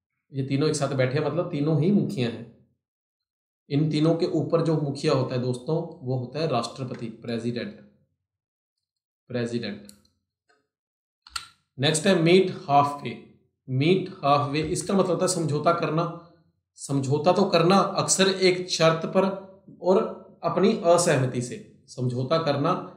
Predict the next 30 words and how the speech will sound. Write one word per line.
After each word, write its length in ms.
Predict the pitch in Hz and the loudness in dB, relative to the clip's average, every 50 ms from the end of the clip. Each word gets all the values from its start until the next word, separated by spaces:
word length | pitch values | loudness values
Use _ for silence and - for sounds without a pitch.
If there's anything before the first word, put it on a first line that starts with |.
| - _ _ _ | -20 _ _ _
किसी 220 | 151 131 - 160 | -10 -6 -4 -4
शर्त 380 | 156 - - 156 156 151 156 - | -2 -2 0 0 0 -2 -2 -2
पर 160 | - 180 190 | 0 0 0
अपनी 560 | 185 - - 151 139 127 160 151 185 196 180 - | 0 -2 -2 -4 -2 -2 0 0 0 0 0 0
असहमति 520 | 156 151 147 - 151 131 123 120 - 131 123 | 0 0 0 0 0 0 0 -2 -2 -6 -8
से। 400 | - 123 113 107 - - _ _ _ _ _ _ _ _ _ _ _ _ _ _ _ | -8 -10 -12 -14 -14 -20 _ _ _ _ _ _ _ _ _ _ _ _ _ _ _
English 240 | 147 139 135 139 143 | -2 -2 0 0 0
में 120 | 156 160 | 2 2
देखिए, 380 | 156 151 - 202 196 185 - - 196 | 2 0 0 0 -2 -2 0 4 4
to 80 | 196 - - 190 | 4 4 4 4
compromise, 560 | 175 151 - 160 156 156 156 165 180 180 - - - - - - _ _ _ _ _ _ - | 2 2 4 2 2 4 6 4 4 2 0 -4 -10 -16 -20 -20 _ _ _ _ _ _ -6
<clears throat> 280 | 156 156 147 135 - - | -2 -2 -2 -4 -4 -8
समझौता 420 | - 135 131 123 127 127 127 151 | -6 -4 -4 -2 -2 -2 -4 -4
करना, 260 | 156 - 143 147 160 | -6 -4 -4 -4 -4
compromise 460 | 156 151 143 131 127 135 135 135 135 | -4 -4 -4 -4 -4 -2 -2 0 0
मतलब 180 | 127 127 127 131 | 0 -2 -4 -6
समझौता 360 | 127 135 135 127 147 151 170 | -6 -4 -4 -4 -2 -2 -2
करना। 400 | 170 170 170 165 175 180 180 180 - - - _ _ _ 196 | 0 0 0 0 0 0 -2 -4 -12 -16 -20 _ _ _ 2
To 60 | 190 | 4
compromise, 600 | 190 214 208 208 208 208 208 202 202 202 196 - - - - - - - 190 | 6 6 4 6 6 6 6 8 6 6 4 2 0 -6 -10 -16 -6 0 0
to 80 | 196 | 0
compromise 580 | 196 208 190 180 - 185 185 175 175 180 180 175 156 | 2 2 2 0 2 0 2 4 4 4 4 4 2
with 100 | 175 175 | 2 2
someone 480 | - - - 147 147 143 165 185 202 - - - - - | 2 0 0 0 2 4 4 4 2 0 -4 -10 -10 -4
often 360 | 156 151 147 - - 208 208 208 - - - - _ _ 180 196 | -2 -2 -2 0 0 0 0 0 -4 -10 -16 -20 _ _ 4 4
in 80 | 226 - | 4 4
an 280 | - - 156 165 175 180 - - | 2 2 2 2 2 2 0 2
argument 480 | 143 143 143 143 160 165 170 170 175 - - - | 4 4 4 4 2 0 0 -2 -2 -6 -8 -4
or 240 | 143 147 160 196 226 233 - - - - - - 147 | 0 4 4 4 4 2 0 -6 -12 -16 -12 -4 0
disagreement। 600 | 247 254 - - 170 151 131 127 127 120 113 - | 2 4 4 4 4 2 4 2 2 0 0 -4